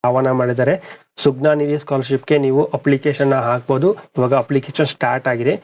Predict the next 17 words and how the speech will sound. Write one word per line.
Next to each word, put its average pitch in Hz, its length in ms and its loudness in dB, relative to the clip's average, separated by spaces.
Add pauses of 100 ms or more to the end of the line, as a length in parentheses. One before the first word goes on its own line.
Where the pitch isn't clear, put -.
ಶ್ರೀ 185 280 4
ಕ್ಷೇತ್ರ 185 340 0 (160)
ಧರ್ಮಸ್ಥಳ 156 540 0
ಗ್ರಾಮೀಣ 139 460 0
ಅಭಿವೃದ್ಧಿ 135 640 2
ಯೋಜನೆ 131 420 2
ಅಡಿಯಲ್ಲಿ 123 440 0
ಸುಗ್ನಾ 135 540 -2
ನಿಧಿ 135 420 0 (280)
ವಿದ್ಯಾರ್ಥಿ 151 500 2
ವೇತನಕ್ಕೆ 131 420 0
ನೀವು 127 240 2
ಅರ್ಜಿಯನ್ನ 127 380 0
ಹಾಕ್ಬೋದು. 131 480 0 (260)
ಅರ್ಜಿಯನ್ನು 165 420 2
ಯಾರ್ಯಾರು 143 400 0
ಹಾಕ್ಬೋದು 139 580 -2